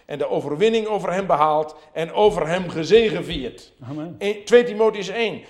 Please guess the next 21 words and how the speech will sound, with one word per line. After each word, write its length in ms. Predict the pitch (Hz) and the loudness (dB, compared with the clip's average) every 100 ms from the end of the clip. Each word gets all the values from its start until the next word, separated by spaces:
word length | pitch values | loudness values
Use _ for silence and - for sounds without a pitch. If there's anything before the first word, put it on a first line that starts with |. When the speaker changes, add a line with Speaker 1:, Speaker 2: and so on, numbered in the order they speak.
| - | -10
Speaker 1:
Jezus 500 | 147 214 247 208 165 | 2 2 4 -2 -4
heeft 200 | 185 - | -6 -6
de 160 | 147 117 | -4 6
dood 360 | 226 247 247 | 8 8 2
van 160 | 202 175 | -4 -4
zijn 240 | 156 - | -8 -8
kracht 400 | - 240 226 - | 0 2 2 -2
beroofd. 840 | - 160 147 123 - - - - _ - | -4 -2 0 -2 -6 -16 -20 -20 _ -18
Speaker 2:
Ja, 240 | 107 101 _ | -18 -18 _
prachtig. 420 | 131 131 113 - _ _ _ _ _ _ _ _ | -18 -16 -20 -20 _ _ _ _ _ _ _ _
Speaker 1:
Doordat 300 | 123 127 101 | -8 -6 -6
hij 220 | 107 104 | -6 -6
sterker 520 | - 120 113 98 98 | -8 -8 -10 -10 -12
was. 260 | 90 87 - | -10 -12 -14
En 120 | 110 | -8
deze, 280 | 127 127 110 | -6 -6 -8
de 80 | 110 | -10
Heer 140 | 113 | -8
Jezus, 680 | 127 117 110 - - _ _ _ _ _ _ _ | -8 -8 -12 -14 -16 _ _ _ _ _ _ _
ehm, 340 | - 117 113 113 113 _ _ | -14 -10 -10 -12 -16 _ _
de, 180 | - 123 | -20 -18